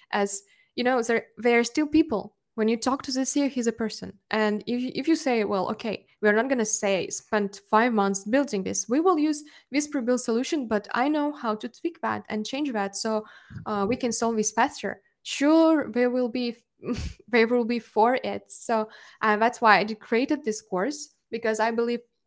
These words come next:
uh, you don't have to build design system from scratch, but you need to understand how we work. Because as I've said, if you just download some U I kits from internet and you have no idea how to work with them, it doesn't make any sense.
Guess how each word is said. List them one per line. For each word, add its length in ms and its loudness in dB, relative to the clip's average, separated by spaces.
uh, 140 2
you 140 2
don't 160 2
have 200 0
to 100 -6
build 200 2
design 280 2
system 320 -4
from 200 -6
scratch, 400 -2
but 260 2
you 80 -4
need 160 0
to 80 -4
understand 400 -2
how 180 0
we 140 0
work. 440 -4
Because 240 -4
as 160 4
I've 100 -2
said, 240 0
if 160 -4
you 60 -16
just 200 0
download 460 2
some 180 -2
U 120 2
I 100 2
kits 200 -10
from 200 -6
internet 460 -4
and 80 0
you 80 0
have 200 -2
no 160 0
idea 340 2
how 180 2
to 140 -6
work 220 -2
with 160 -18
them, 160 -2
it 80 0
doesn't 240 0
make 200 -2
any 120 -2
sense. 400 -6